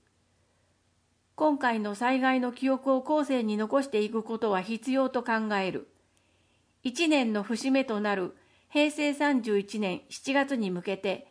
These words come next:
慰霊碑などの建立と犠牲者を追悼し、安全な地域となっていくことを宣言できるような式典の開催を検討している。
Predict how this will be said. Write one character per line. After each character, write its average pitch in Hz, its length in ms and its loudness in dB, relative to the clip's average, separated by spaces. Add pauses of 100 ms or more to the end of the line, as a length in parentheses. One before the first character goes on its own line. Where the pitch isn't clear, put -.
(460)
慰 254 140 2
霊 311 180 0
碑 233 160 -4
な 233 160 2
ど 226 100 -2
の 196 160 -2
建 233 280 0
立 220 220 0
と 214 340 -4 (320)
犠 226 120 -4
牲 294 260 0
者 226 180 0
を 202 80 0
追 247 260 -4
悼 233 260 -2
し、 208 340 -6
安 269 220 2
全 277 240 2
な 285 120 2
地 294 220 -4
域 269 180 -6
と 208 140 0
な 240 140 4
っ 247 120 -4
て 220 100 -2
い 196 100 -2
く 220 120 -6
こ 214 160 -2
と 190 260 0
を - 100 -8
宣 285 280 2
言 269 280 2
で 214 120 -2
き 254 160 -4
る 226 140 -2
よ 226 160 0
う 196 60 0
な 175 200 -2
式 277 320 -6
典 269 220 0
の 262 140 0
開 269 220 -2
催 247 300 0
を 240 60 0
検 233 340 -2
討 220 160 0
し 220 60 -14
て 196 140 -4
い 165 120 0
る。 135 200 -8